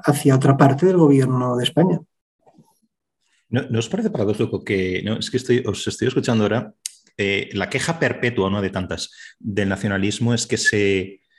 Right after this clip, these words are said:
Speaker 2: ¿cómo lo llaman? Se judial-, judicializa el conflicto, se judicializa, ¿no? Se lleva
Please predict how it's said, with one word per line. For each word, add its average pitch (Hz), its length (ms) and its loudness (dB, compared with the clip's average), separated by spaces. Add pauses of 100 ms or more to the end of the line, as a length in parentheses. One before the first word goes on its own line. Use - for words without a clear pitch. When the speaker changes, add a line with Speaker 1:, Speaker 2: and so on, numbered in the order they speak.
(280)
Speaker 2:
¿cómo 120 180 0
lo 123 60 0
llaman? 123 180 0
Se - 100 -2
judial-, 117 680 0
judicializa 107 1400 -2
el 110 160 0
conflicto, 117 640 -2
se 113 140 -4
judicializa, 95 1000 -2
¿no? 117 160 -2
Se 107 120 -4
lleva 147 360 2